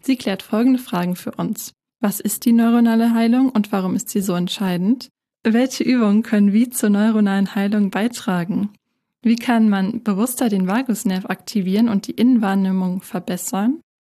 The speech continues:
Worin unterscheiden sich die Körperwahrnehmung und Achtsamkeit?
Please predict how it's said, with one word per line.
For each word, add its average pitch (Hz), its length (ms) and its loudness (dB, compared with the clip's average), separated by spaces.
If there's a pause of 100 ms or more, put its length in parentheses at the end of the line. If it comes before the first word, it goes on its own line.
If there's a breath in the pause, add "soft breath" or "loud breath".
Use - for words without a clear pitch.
(300)
Worin 208 280 0
unterscheiden 208 580 2
sich 185 140 -2
die - 160 -6
Körperwahrnehmung 214 880 0
und - 240 -6
Achtsamkeit? 240 760 -4